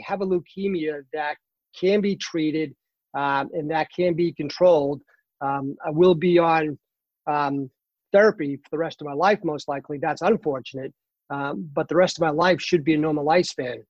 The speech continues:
So that's fortunate too. So, so I feel lucky the fact that if you're gonna get a disease that is a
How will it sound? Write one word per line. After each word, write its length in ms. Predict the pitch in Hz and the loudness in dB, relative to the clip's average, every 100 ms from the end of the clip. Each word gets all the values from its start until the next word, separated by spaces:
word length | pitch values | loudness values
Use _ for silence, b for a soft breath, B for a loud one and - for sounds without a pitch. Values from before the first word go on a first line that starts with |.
| _ _ | _ _
So 120 | - | -2
that's 240 | 160 160 - | 0 0 2
fortunate 480 | 175 156 151 143 | 2 2 -2 -6
too. 240 | - 185 127 | 2 2 2
So, 300 | - 156 143 - B - _ | -4 -4 -4 -8 B -20 _
so 140 | - | 0
I 80 | 170 | 0
feel 260 | - 214 190 | 4 4 6
lucky 460 | 208 202 208 202 | 4 4 0 -2
the 100 | 175 170 | -2 -4
fact 360 | 190 185 - | 0 0 -2
that 220 | 170 165 - | -2 -2 -4
if 160 | 180 143 - | -10 -10 -8
you're 160 | 147 | -8
gonna 280 | 139 151 143 | -6 -6 -6
get 260 | 127 170 185 | 0 2 2
a 140 | 175 160 | -2 -2
disease 680 | 151 139 170 170 160 135 139 | -4 -2 2 4 2 -2 -2
that 260 | 151 147 147 | 0 0 -2
is 480 | 175 147 143 131 127 | -4 -4 -4 -6 -6
a 260 | 143 139 | -4 -2